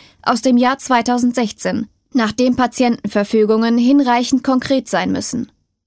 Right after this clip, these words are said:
Keine lebensverlängernden Maßnahmen ohne weitere Konkretisierung zu wünschen, reichen nicht mehr aus.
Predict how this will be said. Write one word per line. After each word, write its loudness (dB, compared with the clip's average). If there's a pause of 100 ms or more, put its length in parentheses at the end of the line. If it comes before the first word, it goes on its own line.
(400)
Keine 2
lebensverlängernden 2
Maßnahmen 0
ohne 2
weitere 0
Konkretisierung 0
zu -4
wünschen, 0 (220)
reichen 2
nicht -2
mehr -2
aus. -6